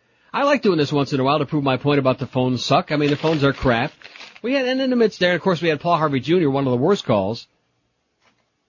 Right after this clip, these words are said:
You expected me to say one of the better calls? Now, here's something that's unsubstantiated. It says, <laughs> this might not be a good idea to read this fax.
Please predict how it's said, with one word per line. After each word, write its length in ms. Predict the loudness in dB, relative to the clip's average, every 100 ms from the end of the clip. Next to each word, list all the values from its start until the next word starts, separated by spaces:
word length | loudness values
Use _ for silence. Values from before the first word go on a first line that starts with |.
| _
You 80 | -10
expected 340 | -4 -2 0
me 100 | 0
to 40 | 0
say 140 | -2
one 180 | -2 -2
of 60 |
the 40 | -2
better 240 | -2 -2
calls? 300 | 0 0 0 -4 -14
Now, 140 | -6 -2
here's 220 | -2 -2
something 320 | -2 -2 0
that's 200 | 0 0
unsubstantiated. 960 | -2 -2 -4 -4 -2 -2 0 0 0 -2
It 100 | -4
says, 420 | 0 -2 -2 -12 -20 -20 _ _ _
<laughs> 560 | _ _ _ -20 -20 0
this 220 | 0 2
might 180 | 0 -2
not 180 | -2 0
be 120 | 0
a 40 |
good 160 | 0 0
idea 520 | 2 0 0 0 -4 _ _ _ _
to 80 | -2
read 160 | 0 2
this 180 | 0
fax. 480 | 2 0 0 -6 -20